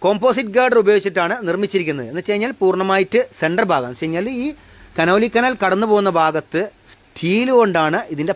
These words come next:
പാലം നിർമ്മിച്ചിരിക്കുന്നത്. ഇനി ഇതിൻ്റെ മുകൾ ഭാഗത്ത് കാസ്റ്റിംഗ് ചെയ്യും കേട്ടോ. സ്റ്റീൽ ബൈൻഡിങ് ചെയ്യുന്ന കാസ്റ്റിംഗ് ചെയ്തിട്ടാണ് ടാറിംഗ് വർക്ക് നടക്കുക. ഈ പാലം വയഡക്റ്റ് അവസാനിക്കുന്ന സ്ഥലത്തും തുടങ്ങുന്ന സ്ഥലത്തും പൂർണ്ണമായിട്ട് പി എസ് സി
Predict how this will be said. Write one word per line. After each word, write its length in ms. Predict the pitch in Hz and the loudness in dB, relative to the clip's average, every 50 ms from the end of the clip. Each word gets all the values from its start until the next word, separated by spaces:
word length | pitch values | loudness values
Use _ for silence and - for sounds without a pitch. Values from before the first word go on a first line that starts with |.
| - 151 | 0 0
പാലം 240 | 139 147 175 190 175 160 | 0 2 2 2 2 0
നിർമ്മിച്ചിരിക്കുന്നത്. 580 | 151 151 170 160 - 175 151 143 135 120 110 - - - - - _ | 0 0 0 -2 -2 -2 -2 -4 -6 -6 -8 -12 -18 -20 -20 -14 _
ഇനി 80 | - 147 143 | -4 -2 0
ഇതിൻ്റെ 200 | 151 165 175 190 185 | 0 2 2 2 2
മുകൾ 140 | 175 175 180 180 190 | 2 2 4 4 2
ഭാഗത്ത് 380 | 196 196 190 185 - - 202 220 226 - _ _ - 135 | 2 2 0 -2 0 2 2 2 2 0 _ _ -4 -2
കാസ്റ്റിംഗ് 440 | 143 147 160 - - - 202 196 170 | 0 0 -2 -2 -4 -4 -4 0 2
ചെയ്യും 180 | 180 185 190 170 | 4 4 4 4
കേട്ടോ. 160 | 143 139 104 95 - _ _ _ _ - | 2 -4 -8 -8 -12 _ _ _ _ -14
സ്റ്റീൽ 200 | - - 139 143 147 | -8 -4 -4 -2 0
ബൈൻഡിങ് 260 | 160 160 170 180 185 180 | 0 0 0 0 0 0
ചെയ്യുന്ന 200 | 185 180 202 202 - | 0 -2 -2 -2 -2
കാസ്റ്റിംഗ് 380 | 147 147 147 - - 190 175 - 170 | -2 -2 -2 -2 -4 -4 -2 0 0
ചെയ്തിട്ടാണ് 500 | 165 160 180 180 - 185 170 175 208 254 214 - - | 2 2 2 0 2 0 0 0 0 -2 -4 -4 -2
ടാറിംഗ് 300 | 139 135 139 151 156 156 | -2 0 0 0 -2 -2
വർക്ക് 200 | 165 160 - 175 160 | -2 -2 -2 -2 -2
നടക്കുക. 300 | 151 147 - 170 196 208 - - - - - - - - - 170 | -2 -2 0 -2 -2 -2 -4 -10 -20 -20 -20 -20 -14 -6 -4 -2
ഈ 40 | 220 - - - | -2 -2 0 0
പാലം 380 | 202 208 220 233 247 269 277 269 - - 175 | 2 4 4 4 2 0 0 -2 -6 -4 -2
വയഡക്റ്റ് 520 | 175 190 208 233 - - _ _ - 262 294 - _ _ - 160 170 | 0 0 0 -2 -4 -8 _ _ -8 -8 -8 -8 _ _ -4 -2 -2
അവസാനിക്കുന്ന 580 | 190 - - 208 214 226 226 214 - 233 240 - | -2 -2 0 0 0 0 -2 -4 -4 -4 -2 -2
സ്ഥലത്തും 360 | - 196 190 190 - - 196 175 - - | 0 0 0 -2 -2 -4 -6 -6 -4 -4
തുടങ്ങുന്ന 300 | 156 151 165 180 208 233 - - | -2 0 0 0 0 0 0 0
സ്ഥലത്തും 360 | 175 165 160 - - 196 202 - - - | 2 0 0 0 -2 -2 -2 -4 -4 -2
പൂർണ്ണമായിട്ട് 500 | 139 143 147 165 165 170 170 - - - - | -2 0 0 2 2 0 0 -2 -4 -6 -2
പി 80 | 139 143 160 | 0 0 0
എസ് 100 | 156 - | 2 2
സി 60 | 180 | 2